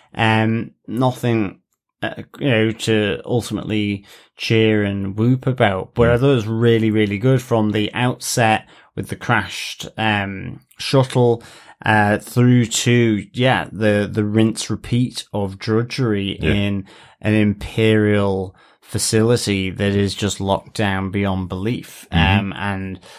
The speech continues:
Speaker 1: the little things that Omega tr-, is trying to do to stay positive, whether it's the doll making, the thoughts of escape, um,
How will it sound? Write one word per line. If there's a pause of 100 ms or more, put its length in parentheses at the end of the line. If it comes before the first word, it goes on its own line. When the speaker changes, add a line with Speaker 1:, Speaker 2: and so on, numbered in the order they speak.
(140)
Speaker 1:
the
little
things
that
Omega
tr-,
is
trying
to
do
to
stay
positive,
whether
it's
the
doll
making, (300)
the
thoughts
of
escape, (420)
um,